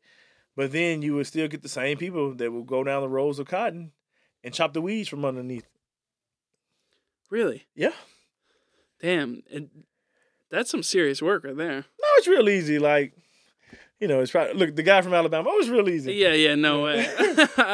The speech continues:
Speaker 1: It's,
Speaker 2: been
Speaker 1: it's not bad.
Speaker 2: crying.
Speaker 1: It's not bad. No, no, it's
Speaker 2: <laughs>
Speaker 1: not bad as it sounds. It's like, I could, I got up to the point where I could get, I could do ten rows because you walk down, it could be ten of you all,
Speaker 2: Uh-huh.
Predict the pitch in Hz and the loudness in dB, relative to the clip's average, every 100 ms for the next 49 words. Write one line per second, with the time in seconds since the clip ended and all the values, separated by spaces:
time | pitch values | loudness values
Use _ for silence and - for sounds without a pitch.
0 | 214 415 320 294 339 277 262 262 254 277 | 0 0 0 4 6 8 8 6 4 6
1 | 320 302 247 - 254 311 285 226 269 254 | 6 8 4 4 4 6 6 6 6 4
2 | 240 233 214 196 214 190 143 131 175 190 | 4 4 2 0 0 2 0 -2 -2 2
3 | 175 160 143 - - 202 233 214 170 - | 6 6 2 -6 0 2 2 0 -10 -8
4 | 175 214 220 175 185 180 196 202 175 180 | -4 0 0 -2 -6 -6 -4 -2 2 4
5 | 214 190 175 175 - _ _ _ _ _ | 4 2 2 0 0 _ _ _ _ _
6 | _ _ _ _ 147 202 196 190 196 214 | _ _ _ _ -6 -4 -6 -6 -2 4
7 | 262 247 139 113 - _ _ _ _ _ | 6 6 2 -6 -18 _ _ _ _ _
8 | 147 170 160 160 170 190 190 196 208 175 | -2 2 2 2 4 6 6 2 2 0
9 | 170 185 190 170 - 294 226 175 151 151 | -2 -4 -8 -6 -4 -4 -2 2 2 2
10 | 180 - 151 156 | -2 -8 -12 -10